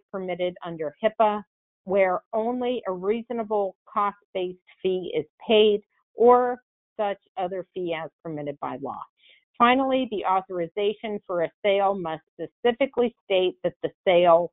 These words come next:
will result in remuneration. So there's no way to dance around the issue. You need to disclose exactly what is going on with that person's protected health information. Failing to have a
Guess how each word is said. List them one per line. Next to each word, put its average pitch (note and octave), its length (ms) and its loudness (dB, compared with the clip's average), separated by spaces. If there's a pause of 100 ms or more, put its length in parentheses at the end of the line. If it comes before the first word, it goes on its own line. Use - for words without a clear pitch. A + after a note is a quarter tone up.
will E3+ 480 0
result D3+ 640 -8 (300)
in D3+ 340 -8 (120)
remuneration. D3 1040 -4
So G3+ 60 4
there's G3+ 260 6
no C4+ 340 4
way A3+ 380 -2 (380)
to F#3 220 -6
dance G3 280 -4 (100)
around F#3 400 -4
the F3+ 160 -10
issue. F#3+ 520 -2
You C#4+ 120 0
need E4+ 160 0
to B3+ 80 -2
disclose F#3 540 0
exactly F3 880 -2
what E3 340 2
is E3 220 -4
going D#3+ 320 -2
on D3+ 240 -6
with D3 160 -10
that D3+ 160 -2 (120)
person's D3 500 -6
protected D3 540 -4
health C#3 220 0
information. C#3 760 -4 (160)
Failing B3+ 520 6 (360)
to F#3+ 60 4 (160)
have F#3 380 2 (160)
a F3 80 -4